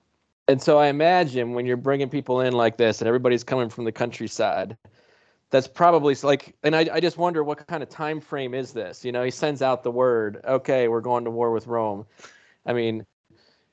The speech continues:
was it two weeks? Was it a month? Was it two months, you know, where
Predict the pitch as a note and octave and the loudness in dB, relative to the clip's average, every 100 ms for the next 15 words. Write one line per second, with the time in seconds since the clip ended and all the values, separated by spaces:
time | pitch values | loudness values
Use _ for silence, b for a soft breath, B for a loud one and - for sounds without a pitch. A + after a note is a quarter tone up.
0 | _ _ B B B C#3 C3 B2+ - G3+ | _ _ B B B 0 0 -6 0 4
1 | F#3+ G#3+ A#3+ - D#3+ C#3 C3+ C3 D3 F3+ | 6 4 2 0 2 4 2 0 0 0
2 | G3 F#3+ D#3 C#3 - - G3+ E3+ E3 F#3+ | -2 -4 -2 -2 -8 -4 0 2 2 0
3 | - F3+ E3 E3+ D#3+ | -4 0 2 2 2